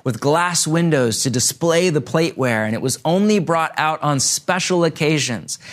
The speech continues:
Thanksgiving or Christmas dinner or a celebration.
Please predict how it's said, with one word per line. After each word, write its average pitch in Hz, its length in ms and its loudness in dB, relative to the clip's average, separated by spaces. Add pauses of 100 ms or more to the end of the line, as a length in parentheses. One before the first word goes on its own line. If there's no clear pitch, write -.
(160)
Thanksgiving 147 760 0
or 104 120 -2
Christmas 170 500 0
dinner 165 320 0
or 110 160 0
a 110 80 0
celebration. 135 1000 -2